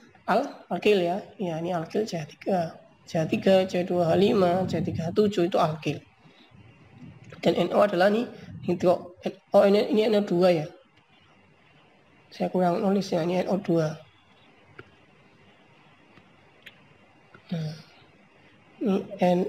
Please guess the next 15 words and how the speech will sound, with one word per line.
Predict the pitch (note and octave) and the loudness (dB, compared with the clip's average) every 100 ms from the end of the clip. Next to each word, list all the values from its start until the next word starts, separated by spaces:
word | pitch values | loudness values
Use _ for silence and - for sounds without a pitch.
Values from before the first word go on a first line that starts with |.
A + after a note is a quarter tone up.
| - | -2
O | - G3 G#3 | 2 4 4
dua. | G#3 G3+ E3+ D#3 D#3 - - _ _ _ _ _ _ - _ _ - - - _ | 0 -4 -6 -6 -10 -20 -20 _ _ _ _ _ _ -20 _ _ -20 -20 -20 _
Nah, | - - - _ _ - - - - - - _ _ _ _ - - - | -10 -10 -18 _ _ -20 -20 -20 -20 -20 -20 _ _ _ _ -20 -20 0
kita | G3 | 2
lihat | F#3+ A#3 A#3+ | 4 4 4
bahwa | F3+ E3+ - - - - | 4 4 0 -4 -8 0
alkil | G#3 G3+ - B3+ C4 | 2 2 2 0 2
dan | A3+ F3 - | 4 4 2
N | F3 | -2
O | - F3 F3 | 2 0 0
dua | F3+ F3 F3+ A#3 - - _ - - | 0 4 4 2 -6 -20 _ -20 -10
itu | - F3+ G#3 | -4 0 2
lebih | A3 G#3 E3 - | 2 0 -2 2
prioritas | F3 E3 E3+ G3 | 2 4 2 0
al-, | - F#3 | 0 0